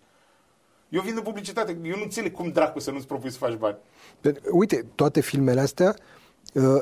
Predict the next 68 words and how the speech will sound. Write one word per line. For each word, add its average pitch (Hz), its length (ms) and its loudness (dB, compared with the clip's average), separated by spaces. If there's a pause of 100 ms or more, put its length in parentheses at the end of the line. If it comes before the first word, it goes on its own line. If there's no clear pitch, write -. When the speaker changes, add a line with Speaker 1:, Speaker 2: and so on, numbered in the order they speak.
Speaker 2:
ele 151 280 6
de 143 100 2
fapt 170 200 2
nu 254 60 4
seamănă 226 320 4
între 113 240 0
ele. 110 200 2 (160)
Nu 156 160 4
este 196 200 2
un 220 140 6
pattern 117 580 0
care 120 180 2
Speaker 1:
Nu. 113 60 0
Speaker 2:
zici, 127 180 0
fiecare 214 540 4
Speaker 1:
Și 247 60 6
se 254 60 2
adresează 226 360 0
Speaker 2:
e 202 80 6
Speaker 1:
unui 190 120 2
alt, 185 220 4
unul 214 200 -4
e - 20 0
cu 190 160 -8
maneliști, 185 440 -2
unul 165 120 0
e 170 40 -4
cu 175 100 -10
puști 160 400 -4
pentru 151 320 -2
five 147 320 2
gag 143 120 2
Speaker 2:
Exact. 202 320 2
Speaker 1:
și - 100 -12
așa. - 80 -14 (180)
Unul 185 240 -2
e - 40 0
cu 170 100 -6
corporatiști 160 680 0
la 143 160 6
team 143 220 -6
building. 117 440 -8
Da. 453 220 -2 (160)
Speaker 2:
Ăsta 170 240 2
cu 143 140 0
taximetriști, 143 600 2
de 151 60 6
exemplu, 156 320 4
e 156 80 8
un 139 100 4
scenariu 147 320 4
mult 185 180 4
mai 247 120 6
elaborat 156 520 6
și 120 260 -2 (120)
sunt 143 200 -2 (120)
chestii 147 240 4
Speaker 1:
Și - 0 -
Speaker 2:
mult 208 160 6
mai 247 100 6
Speaker 1:
uite, - 120 -2
Speaker 2:
profunde. 139 540 2
Speaker 1:
și - 100 -10
uite, 320 140 4
Speaker 2:
Da, 330 80 6
și 320 100 2
a 226 40 4
mers. 285 220 4